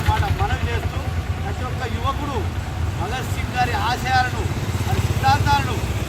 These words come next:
గుర్తుంచుకొని రానున్న రోజులలో దేశ భవిష్యత్తు కోసం, దేశ గౌరవం కోసం, ఉన్నతమైన చదువుల కోసం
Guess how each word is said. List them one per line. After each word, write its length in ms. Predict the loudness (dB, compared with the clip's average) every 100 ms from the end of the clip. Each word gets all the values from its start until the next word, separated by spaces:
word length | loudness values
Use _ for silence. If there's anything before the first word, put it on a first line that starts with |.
| -4
గుర్తుంచుకొని 760 | -2 -2 -2 -2 -2 -2 0 0 0 0 -2 -2 -2 -2
రానున్న 400 | 0 0 0 2 2
రోజులలో 560 | 2 2 2 2 2 2 2 2 2 0 0 0
దేశ 180 | 0 -2 -2
భవిష్యత్తు 460 | -2 -2 -2 -4 -2
కోసం, 260 | -4 0 -2 -2 -6 -6 -6 -6 -4 -4 -4 -4 -2
దేశ 220 | -2 2 4 4 0 -8 -10 -10 -10 -10 -10 -10 -10 -10 -8
గౌరవం 340 | -4 -2 -2 -2
కోసం, 280 | -4 -2 -2 -2 -8 -10 -8 -8 -8 -4
ఉన్నతమైన 460 | -2 -2 -2 -2 -4
చదువుల 280 | -6 -6 -6 -6
కోసం 240 | -8 -6